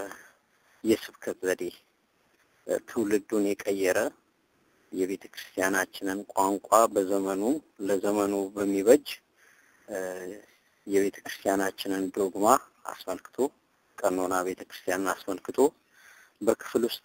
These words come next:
ቁጭ ብለው ኮርስ ቀርጸው ሙሉውን ሲያስተምሩ፣ እ፣ የነበሩ አባታችን ናቸው።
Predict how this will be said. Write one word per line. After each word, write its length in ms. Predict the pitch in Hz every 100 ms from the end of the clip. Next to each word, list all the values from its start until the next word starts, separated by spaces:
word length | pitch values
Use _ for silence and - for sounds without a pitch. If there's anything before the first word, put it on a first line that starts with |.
| -
ቁጭ 240 | - 139 -
ብለው 260 | 107 107 123 -
ኮርስ 300 | - 127 - -
ቀርጸው 420 | 104 95 104 123 - _ _ _ _ _ _ -
ሙሉውን 440 | 113 123 110 104 95
ሲያስተምሩ፣ 640 | - - 92 - - 107 127 180 - _ _ _ _ _ -
እ፣ 100 | 101 95 95 92 101 104 - - -
የነበሩ 420 | 104 104 - 104 98
አባታችን 640 | 101 98 92 95 - 101 98
ናቸው። 400 | 92 - 117